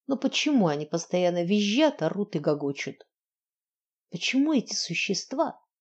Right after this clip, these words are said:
так похожие внешне на великого отца Ангели,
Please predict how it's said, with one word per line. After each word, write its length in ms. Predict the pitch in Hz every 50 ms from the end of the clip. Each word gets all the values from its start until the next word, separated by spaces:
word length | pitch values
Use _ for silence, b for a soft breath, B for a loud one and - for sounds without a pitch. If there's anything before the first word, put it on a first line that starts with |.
| _ _ _ _ _ _ _ _
так 280 | - 370 370 370 - -
похожие 640 | 339 330 - - - 180 156 - - 156 160 143
внешне 640 | - - - 220 208 170 147 - - - - 160 165
на 60 | 170
великого 440 | 175 208 208 196 175 - 180 175 170
отца 340 | 165 165 - - - 190 165
Ангели, 640 | 160 160 160 151 - 254 302 302 220 - - -